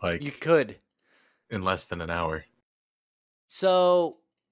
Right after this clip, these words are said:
Speaker 2: introduced in two thousand four, the Razr V three, uh, was the fir-, one of the first handsets, handsets to achieve pop culture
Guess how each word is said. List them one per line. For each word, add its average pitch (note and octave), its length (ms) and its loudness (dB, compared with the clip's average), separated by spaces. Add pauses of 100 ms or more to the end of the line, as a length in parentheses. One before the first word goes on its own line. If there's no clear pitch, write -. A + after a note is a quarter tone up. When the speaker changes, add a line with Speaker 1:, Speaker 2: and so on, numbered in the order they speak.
(500)
Speaker 2:
introduced G#3+ 480 0
in F#3 100 -6
two G#3 160 -10
thousand E3+ 340 0
four, F#3+ 280 -2
the E3+ 160 -4
Razr C#3 600 -2
V C#3 240 -6
three, G3 720 -2 (840)
uh, B2 220 2
was B2+ 160 -4
the C3 80 -8
fir-, D#3+ 260 0
one D3+ 140 -4
of D3+ 60 -6
the C#3+ 60 -2
first D#3 260 -2
handsets, D3 440 -2 (320)
handsets G3+ 520 -6
to E3+ 120 -8
achieve D#3+ 340 -10
pop F#3 320 -2
culture E3+ 460 -8